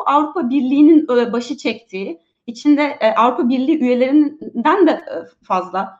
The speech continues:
toplamda kırk beş ülkenin aslında altına imza attığı,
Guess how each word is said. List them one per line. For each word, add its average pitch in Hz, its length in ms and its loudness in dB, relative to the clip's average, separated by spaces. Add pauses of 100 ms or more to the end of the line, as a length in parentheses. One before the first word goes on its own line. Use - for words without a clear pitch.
toplamda 277 380 -2
kırk - 260 -12
beş 392 180 -4
ülkenin 320 360 2
aslında 233 340 -2
altına 214 280 -4
imza 220 280 -2
attığı, 208 580 -4